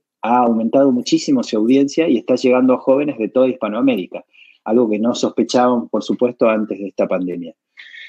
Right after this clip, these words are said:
Tenemos programas de meriendas digitales donde invitamos a personas mayores que en general están solos y solas en sus casas a encontrarse a través de la cultura con facilitadores que lo que hacen es habilitar la conexión, el encuentro y mostrar que la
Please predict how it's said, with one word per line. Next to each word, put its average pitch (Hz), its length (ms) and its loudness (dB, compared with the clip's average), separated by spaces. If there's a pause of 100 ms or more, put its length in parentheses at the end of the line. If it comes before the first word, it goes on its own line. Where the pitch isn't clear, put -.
(140)
Tenemos 131 320 4
programas 127 320 2
de 117 100 0
meriendas 123 460 4
digitales 147 580 2
donde 107 220 -2
invitamos 120 480 0
a 98 80 -4
personas 113 400 -6
mayores 120 580 0 (160)
que 95 300 -6
en 95 100 -6
general 107 360 0
están 104 260 -4
solos 123 540 0
y 101 100 -2
solas 113 420 -2
en 104 80 -6
sus 104 220 -10
casas 135 480 -2 (360)
a 110 60 -2
encontrarse 120 640 0
a 110 60 -2
través 107 260 -4
de 117 80 0
la 104 140 0
cultura 135 500 2
con 98 300 -8
facilitadores 110 1000 -2 (420)
que 113 340 0
lo 107 160 0
que 123 100 2
hacen 127 280 -2
es 131 300 -2
habilitar 107 540 2
la 135 160 0
conexión, 117 560 0
el 101 100 0
encuentro 127 580 0
y 110 100 0
mostrar 127 420 -2
que 110 80 -2
la 95 180 -4